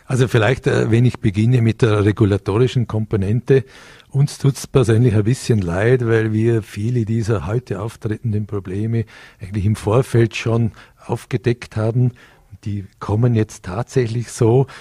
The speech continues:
wobei die Aufsicht durchaus auch die ersten Schritte in Richtung der Kreditnehmer und letzten Endes auch in Richtung der Banken unternommen haben. Ich möchte einfach das Stichwort erwähnen,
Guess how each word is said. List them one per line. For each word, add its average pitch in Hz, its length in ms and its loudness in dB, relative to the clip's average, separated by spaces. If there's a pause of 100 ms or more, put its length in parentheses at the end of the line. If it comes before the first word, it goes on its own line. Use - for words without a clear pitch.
(160)
wobei 101 380 -4
die 98 160 -4
Aufsicht 107 520 -8
durchaus 104 320 -4
auch 107 180 -10
die 90 180 -8
ersten 104 340 -6
Schritte 104 380 -6
in 95 100 -4
Richtung 98 440 -6
der 101 140 -6
Kreditnehmer 104 840 -2
und 92 100 -2
letzten 92 320 -8
Endes 98 260 -4
auch 95 120 -4
in 90 140 -6
Richtung 95 340 -8
der 87 80 -6
Banken 85 400 -6
unternommen 92 600 -2
haben. 101 280 0 (380)
Ich - 40 -20
möchte 98 240 -4
einfach 95 220 -4
das - 140 -4
Stichwort - 520 -2
erwähnen, 104 560 2